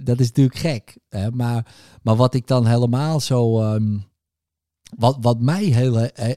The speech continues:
erg heeft geholpen... en ik denk ook best wel gek genoeg... dat dit soort dingen dat juist, eh, helpt... is de spirituele ontwikkeling van mensen.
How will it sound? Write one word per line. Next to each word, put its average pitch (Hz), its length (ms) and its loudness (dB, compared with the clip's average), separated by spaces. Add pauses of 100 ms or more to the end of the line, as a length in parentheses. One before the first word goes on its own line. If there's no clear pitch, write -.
erg 123 300 -4
heeft 110 220 -2
geholpen... 127 360 -4
en 110 60 -6
ik 110 180 -4
denk 175 280 -2
ook 113 180 -2
best 160 240 -4
wel 104 340 -4 (540)
gek - 280 -4
genoeg... 143 600 0 (300)
dat 117 200 -2
dit 143 160 0
soort 110 260 -4
dingen 131 300 -2
dat 117 220 -2
juist, 120 580 -2 (640)
eh, 113 400 0
helpt... 131 440 -2
is 127 180 -2
de 123 120 -2
spirituele 123 1000 -2
ontwikkeling 113 600 -4
van 95 160 -6
mensen. 90 460 -10